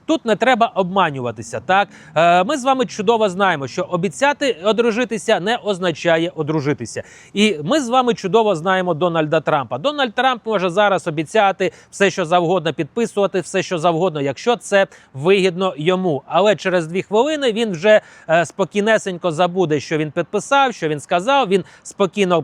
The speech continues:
кине всіх своїх партнерів і буде діяти далі саме так, як це вигідно тільки йому. Тому тут не треба розслаблятися. Я впевнений, що, е, Зеленський, що уряд України це також чудово розуміють. Я впевнений, що вони зараз тримають Дональда Трампа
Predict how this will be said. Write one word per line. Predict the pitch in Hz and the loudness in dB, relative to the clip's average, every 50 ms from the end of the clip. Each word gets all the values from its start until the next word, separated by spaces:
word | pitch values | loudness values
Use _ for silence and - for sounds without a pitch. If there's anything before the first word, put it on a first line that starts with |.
| - - | -2 -8
кине | - - 302 285 277 277 277 262 180 - 170 | -2 0 0 0 2 2 0 0 0 -4 -16
всіх | 160 - - 240 254 208 | -14 -8 -2 -2 -2 -2
своїх | - - 254 240 240 - | -2 -2 0 0 0 -2
партнерів | - - 240 226 - - 247 240 240 240 226 - - _ _ - | 0 2 0 0 0 -2 0 2 4 2 2 0 -4 _ _ -4
і | 214 240 | -2 -2
буде | 208 190 220 185 190 185 | 2 2 2 4 4 2
діяти | 160 190 196 190 180 165 - 170 | 2 2 2 2 0 0 -2 -4
далі | 147 170 220 254 262 254 202 | 0 0 0 2 2 0 -2
саме | - - 202 190 170 165 156 - - | -4 0 0 0 0 0 -4 -4 0
так, | 214 226 240 214 - | 0 0 0 0 -2
як | 160 170 180 170 - | 0 0 0 0 -2
це | - - - 214 233 185 | -6 -4 0 0 0 0
вигідно | 143 151 196 214 185 202 180 185 190 170 | 0 -2 0 2 2 0 0 0 -4 -4
тільки | - - 175 165 160 - 170 156 | -2 0 0 0 0 0 -2 -4
йому. | 135 135 151 165 160 156 131 101 _ - - - - _ | -2 0 0 0 0 0 -4 -8 _ -20 -20 -20 -14 _
Тому | - 185 196 247 320 311 | -2 0 0 0 0 -2
тут | - - 269 277 - - | -2 -2 -4 -4 -4 -4
не | 180 220 226 | -2 -2 0
треба | - 240 247 254 220 185 180 | 2 2 4 4 4 4 4
розслаблятися. | 180 175 - - 185 160 156 160 165 170 165 240 220 - 254 233 | 2 2 0 0 -2 0 0 2 0 0 0 -2 -8 -4 -2 -2
Я | 180 170 190 208 214 208 | -2 0 2 2 2 2
впевнений, | - _ - 233 226 220 208 185 170 165 143 | 2 _ 2 2 2 2 2 0 -2 -4 -4
що, | - - - 175 160 139 _ - - - - - 151 | -6 -2 0 0 0 0 _ -18 -20 -20 -12 -6 -2
е, | 151 156 160 160 151 | 0 2 2 2 0
Зеленський, | 139 170 190 185 180 180 185 196 - - - 202 | 2 2 2 2 4 2 2 0 -2 -6 -8 -8
що | - - 196 185 - | -4 -2 -4 -4 0
уряд | 190 202 202 196 165 180 | 2 4 4 4 2 0
України | 165 - 180 185 185 180 170 160 | -4 0 2 2 2 2 0 -2
це | - 175 160 | -4 -4 -2
також | - 185 175 - 165 131 | 0 0 0 0 -4 -8
чудово | - - 170 147 170 156 151 | -6 -6 -2 0 2 2 4
розуміють. | 151 151 143 127 151 139 139 147 165 196 202 - _ - - _ - | 2 2 0 0 -4 -4 -2 0 0 0 -2 -2 _ -20 -20 _ -4
Я | 147 175 208 208 | 0 0 0 0
впевнений, | 196 151 _ - 262 269 247 233 214 196 190 175 - | -2 -6 _ 0 0 2 2 0 0 0 0 -2 -2
що | - - 190 185 180 156 143 | -2 0 2 2 2 2 0
вони | 156 185 185 190 208 208 175 | -2 -2 0 2 2 2 2
зараз | 156 185 180 180 175 165 - - | 4 4 2 4 2 0 -4 -4
тримають | - 190 185 180 180 180 175 170 170 156 | -4 -2 -2 0 2 2 2 2 0 0
Дональда | 160 170 165 165 160 156 165 160 | -2 -2 -2 -2 -2 -2 -2 -4
Трампа | - - 165 170 165 147 - 165 | -2 0 0 0 0 0 -2 -4